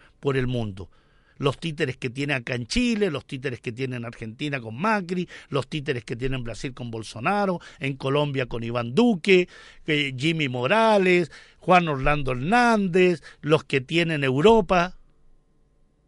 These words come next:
Irán ha dado muestras de soberanía, de dignidad,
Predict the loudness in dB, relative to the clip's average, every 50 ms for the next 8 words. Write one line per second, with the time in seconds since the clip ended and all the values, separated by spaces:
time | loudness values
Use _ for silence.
0 | _ _ _ _ -10 -6 -2 0 2 2 2 2 2 0 -4 -8 _ _ _ _
1 | _ _ _ _ _ -6 -6 -4 -2 -2 -2 -2 -4 -6 -6 -4 -4 -6 -6 -8
2 | -10 -10 -8 -6 -8 -8 -6 -4 -4 -2 -2 -2 -4 -4 -6 -6 -8 -8 -10 -12
3 | _ _ _ _ _ -16 -14 -14 -16 -18 -20 -20 -20 -16 -6 -4 -2 -2 0 0
4 | -2 0 0 0 0 0 2 0 0 -2 -4